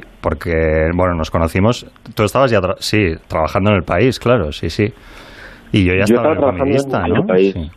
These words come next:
Speaker 1: sí,
Speaker 2: Sí.
Speaker 1: estabas trabajando en
Speaker 2: Sí, sí.
Speaker 1: Icon y, y yo ya en
Speaker 2: No.
Speaker 1: El Comidista. Sí,
Speaker 2: Fue
Speaker 1: sí.
Speaker 2: un poco antes de, bueno, de que yo pasase por Icon, yo antes tenía también un, un blog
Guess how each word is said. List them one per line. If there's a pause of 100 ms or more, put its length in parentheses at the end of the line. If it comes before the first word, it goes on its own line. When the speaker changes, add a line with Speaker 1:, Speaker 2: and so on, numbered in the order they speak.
Speaker 1:
sí,
Speaker 2:
Sí.
Speaker 1:
estabas
trabajando
en
Speaker 2:
Sí,
sí.
Speaker 1:
Icon (1000)
y,
y
yo
ya
en
Speaker 2:
No.
Speaker 1:
El
Comidista. (680)
Sí, (200)
Speaker 2:
Fue
Speaker 1:
sí.
Speaker 2:
un
poco
antes
de,
bueno,
de
que
yo
pasase
por
Icon, (100)
yo
antes
tenía
también
un,
un
blog